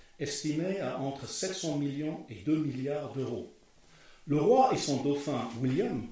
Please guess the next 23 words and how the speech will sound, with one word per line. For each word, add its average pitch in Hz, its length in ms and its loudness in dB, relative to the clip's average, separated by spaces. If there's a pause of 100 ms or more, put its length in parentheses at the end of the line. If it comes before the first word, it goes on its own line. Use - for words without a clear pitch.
(320)
ont 214 160 6
leur 247 180 8
propre - 320 2
domaine, 123 520 2 (200)
notamment 151 540 2
les 120 120 -2
duchés 135 420 0
de 113 80 -2
Cornouailles 139 680 -2
et - 20 -8
de 117 100 -6
Lancaster. 110 680 -6 (880)
Ce - 140 -2
n'est 302 140 4
pas 285 200 4
étonnant 151 520 2
si - 140 -2
cette - 200 -2
famille 196 500 -2
a - 160 -6
accumulé 147 800 0
des 110 120 -4
richesses 135 720 -2